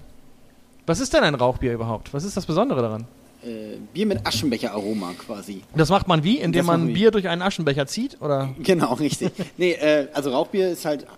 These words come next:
Speaker 2: meistens, es gibt ja auch verschiedene Möglichkeiten, ich habe da auch was anderes mitgebracht, aber meistens ist es halt eben mit Rauchmalz gebraut.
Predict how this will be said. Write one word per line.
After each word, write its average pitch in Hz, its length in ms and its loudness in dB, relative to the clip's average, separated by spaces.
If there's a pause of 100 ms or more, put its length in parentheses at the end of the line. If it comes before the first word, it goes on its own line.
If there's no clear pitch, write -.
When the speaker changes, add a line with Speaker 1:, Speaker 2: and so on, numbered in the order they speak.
(140)
Speaker 2:
meistens, 190 760 0
es 127 100 -10
gibt 156 140 -8
ja 135 100 0
auch 123 120 -4
verschiedene 185 320 -6
Möglichkeiten, 233 560 2
ich - 160 -4
habe - 160 -10
da - 100 -6
auch - 120 -10
was 127 140 -10
anderes 170 280 -6
mitgebracht, 214 480 -2
aber 123 160 2
meistens 147 340 0
ist 147 100 -2
es 135 40 -10
halt 135 120 -4
eben 120 200 -2
mit 107 220 -8 (260)
Rauchmalz 147 600 -2
gebraut. 214 440 -2